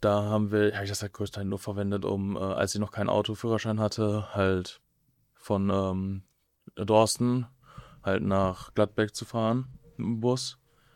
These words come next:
War, oder halt Zug. Es ging eigentlich beides. War ganz okay. Äh, Bus-Bahn-Verbindungen sind eigentlich auch ganz okay gewesen. Ja, ich persönlich hatte das jetzt nicht so gut verwendet, wenn es um geht, um Deutschland zu reisen. Ich glaub,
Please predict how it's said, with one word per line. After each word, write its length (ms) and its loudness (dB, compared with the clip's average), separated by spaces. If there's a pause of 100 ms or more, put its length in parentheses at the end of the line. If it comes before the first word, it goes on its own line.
(840)
War, 300 4 (360)
oder 280 -2
halt 220 -10
Zug. 340 -6
Es 160 -6
ging 180 6
eigentlich 300 4
beides. 600 6 (360)
War 160 2
ganz 180 -2
okay. 360 0 (880)
Äh, 320 8
Bus-Bahn-Verbindungen 720 0
sind 160 -4
eigentlich 200 0
auch 60 -12
ganz 160 -6
okay 180 -10
gewesen. 580 0 (580)
Ja, 340 4
ich 180 -6 (440)
persönlich 320 2
hatte 80 4
das 100 0
jetzt 160 -2
nicht 160 2
so 160 2
gut 300 -4
verwendet, 480 2
wenn 140 4
es 120 -6
um 140 -2
geht, 160 2
um 100 0
Deutschland 260 0
zu 120 -8
reisen. 240 4
Ich 120 -6 (300)
glaub, 260 6